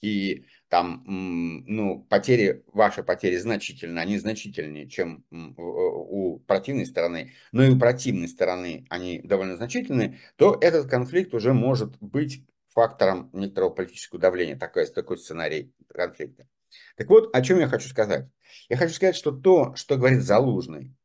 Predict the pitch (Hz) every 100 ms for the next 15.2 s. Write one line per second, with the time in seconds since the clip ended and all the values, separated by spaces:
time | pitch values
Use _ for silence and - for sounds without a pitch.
0 | _ _ _ 120 131 131 131 131 160 123
1 | 107 104 104 113 120 104 85 73 - -
2 | 131 131 156 139 165 156 135 131 113 107
3 | 110 104 85 71 65 _ _ - - 101
4 | 139 156 139 123 131 156 - 92 - -
5 | 110 107 110 98 104 107 92 104 107 101
6 | 107 107 120 110 104 117 98 117 127 110
7 | 117 110 95 101 - 76 65 67 - _
8 | _ - - - 113 113 - 117 90 80
9 | 67 _ _ _ _ _ _ _ _ _
10 | - - 143 131 110 113 127 135 104 92
11 | - 98 - 85 73 139 160 - _ _
12 | _ _ - _ 165 170 165 180 160 147
13 | 131 156 147 131 104 120 175 214 - -
14 | 170 143 113 113 156 156 - 143 - 156
15 | 160 -